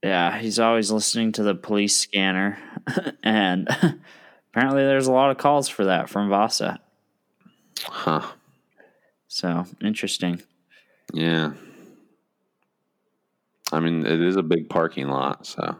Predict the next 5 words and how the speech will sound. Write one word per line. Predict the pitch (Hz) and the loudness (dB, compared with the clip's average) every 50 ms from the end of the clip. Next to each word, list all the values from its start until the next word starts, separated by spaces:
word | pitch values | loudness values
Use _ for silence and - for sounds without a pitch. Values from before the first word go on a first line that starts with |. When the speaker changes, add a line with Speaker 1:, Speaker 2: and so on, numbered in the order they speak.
| _ _ _ _ _ _ - - _ _ _ - - | _ _ _ _ _ _ -20 -20 _ _ _ -18 -16
Speaker 1:
Yeah. | - - - 69 78 101 127 - - - - - - - - - - - _ _ _ _ _ _ - _ _ - - - - - - - - - - - _ - | -14 -10 -8 -8 -8 -8 -10 -12 -20 -20 -20 -20 -20 -20 -20 -20 -20 -20 _ _ _ _ _ _ -20 _ _ -20 -20 -20 -20 -20 -20 -20 -20 -20 -20 -20 _ 0
All | 135 165 175 160 | 2 4 4 4
right. | 156 156 160 156 123 101 - - _ - | 4 4 4 2 2 0 -2 -8 _ -6
Well, | - 113 131 143 147 147 | 0 2 2 4 4 2
then, | 151 151 147 147 147 143 131 110 | 4 4 4 2 2 0 -2 -4